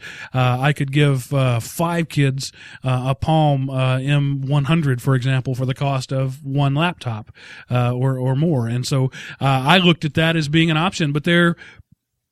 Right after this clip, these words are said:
you know, there are issues there. The, the, and it's the same issues that we've talked about with the iPad, uh, in the past is, is what do you want your kids to do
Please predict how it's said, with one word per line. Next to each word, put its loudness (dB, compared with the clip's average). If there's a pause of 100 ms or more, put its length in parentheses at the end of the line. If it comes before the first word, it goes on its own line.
(320)
you 0
know, 6
there 4
are 6
issues 4
there. 2
The, 2
the, 0 (360)
and 4
it's 2
the -2
same 2
issues 4
that 4
we've 4
talked 0
about 2
with -2
the -2
iPad, 0
uh, 0
in 0
the -2
past -2
is, -4 (400)
is 2
what 4
do 4
you 4
want 2
your -6
kids -2
to -6
do 4